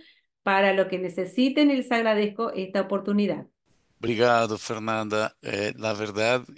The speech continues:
Speaker 2: fiquei impresionado de la gran cantidad y diversidad de programas que tienen para la diversidad.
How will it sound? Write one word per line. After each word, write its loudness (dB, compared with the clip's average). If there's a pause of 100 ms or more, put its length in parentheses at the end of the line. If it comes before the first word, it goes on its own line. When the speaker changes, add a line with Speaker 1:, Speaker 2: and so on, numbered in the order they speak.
Speaker 2:
fiquei -4
impresionado 0
de -2
la -2
gran -4
cantidad -2 (640)
y 2
diversidad 2 (220)
de -6
programas 0
que -4
tienen -2
para 2
la 2
diversidad. -2